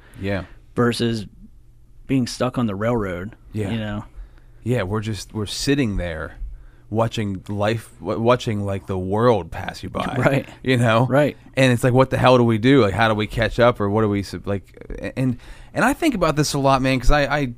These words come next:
Speaker 1: talk to a lot of people doing local social media marketing. They still don't really fully understand the power of social media, but they also are hung up on, "Oh, well, I have my, my, my storefront. I've got this brick and mortar business. This is where people come to buy my stuff."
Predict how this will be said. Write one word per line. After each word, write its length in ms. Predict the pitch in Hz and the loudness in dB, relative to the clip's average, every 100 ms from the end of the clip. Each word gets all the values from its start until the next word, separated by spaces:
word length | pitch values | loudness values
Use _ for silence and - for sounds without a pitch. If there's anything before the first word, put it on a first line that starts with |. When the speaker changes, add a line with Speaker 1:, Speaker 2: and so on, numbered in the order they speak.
| - | 0
Speaker 1:
talk 280 | 160 208 - | 2 2 0
to 100 | 127 | 2
a 40 | |
lot 200 | 113 113 | 2 2
of 60 | 107 | 2
people 260 | 180 156 | 0 0
doing 420 | 117 117 107 101 - | 2 2 2 -2 0
local 440 | 123 135 120 98 - | 2 2 2 -2 -6
social 360 | - 143 127 123 | 2 2 2 0
media 240 | 113 95 | 0 0
marketing. 640 | 104 170 180 101 101 113 - - - - - | 2 2 2 -2 -2 -4 -8 -8 -8 -10 -2
They 100 | 156 | 0
still 280 | 151 - 220 | 0 4 6
don't 120 | 214 | 6
really 200 | 165 160 | 4 2
fully 300 | 127 180 160 | 2 2 2
understand 460 | 135 127 - 135 123 | 2 0 0 0 0
the 40 | |
power 380 | 101 151 160 147 | 2 4 4 4
of 80 | 113 | 0
social 320 | - 113 - | 0 -2 -2
media, 280 | 101 98 101 | -4 -2 -2
but 120 | 107 131 | -2 0
they 100 | 131 | 2
also 320 | 190 214 175 | 2 2 0
are 80 | 120 | 0
hung 300 | - 143 135 | 0 0 0
up 180 | 123 | -2
on, 380 | 123 120 117 110 - - - - - - | -2 0 -2 -4 -8 -20 -20 -20 -20 -2
"Oh, 120 | 185 | 2
well, 120 | 190 | 4
I 100 | 214 | 4
have 240 | 202 185 156 | 2 0 0
my, 340 | 139 131 120 | -2 -2 -4
my, 300 | - 123 117 | -2 -2 -2
my 100 | - | -4
storefront. 560 | 117 - 156 - 113 - - - | -4 -2 -2 -2 -10 -14 -20 -12
I've 100 | 123 | -4
got 140 | 135 117 | -4 -4
this 100 | 92 | -6
brick 300 | 123 135 135 | 0 2 2
and 100 | 120 | 2
mortar 280 | 123 107 | 2 2
business. 420 | 90 117 120 95 - | 0 0 0 -4 -8
This 40 | |
is 20 | |
where 80 | 110 | -8
people 200 | 107 87 | -6 -8
come 220 | - 113 | -6 -6
to 60 | 92 | -6
buy 240 | 92 101 | -6 -4
my 160 | 101 95 | -4 -8
stuff." 520 | - - 120 - - | -8 -4 -4 -4 -14